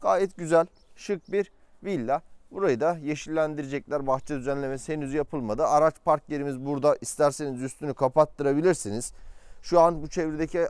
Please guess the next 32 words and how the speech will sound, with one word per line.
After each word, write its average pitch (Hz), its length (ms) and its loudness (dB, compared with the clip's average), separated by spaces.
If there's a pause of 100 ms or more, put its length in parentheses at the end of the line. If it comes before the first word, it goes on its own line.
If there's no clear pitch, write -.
arsa 139 520 2
rakamları 110 680 -2
altı 127 260 0
milyon 104 260 -4
civarında 87 400 -4
arkadaşlar. 104 460 -6
Bunu 131 240 -4 (360)
böyle 143 360 2
değerlendirin, 110 680 -2
böyle 131 280 0
izleyin. 95 420 -4 (360)
Girişimiz 147 520 -4
de 135 200 -2
burada. 123 320 0 (100)
Gayet 156 400 0
güzel. 120 280 -4 (360)
Burada 160 240 -2
da 151 60 -2
küçük - 340 -14
bir - 80 -10
depomuz 139 460 -4
var. 147 200 0 (340)
Buradan 156 380 0
da 120 140 -2
harika 117 420 0
bir 110 80 -6
manzara 101 560 -2
var. 78 140 -6
Manzarası 120 600 -8
çok - 320 -8
güzel. 85 240 -10
İnanın 160 420 -6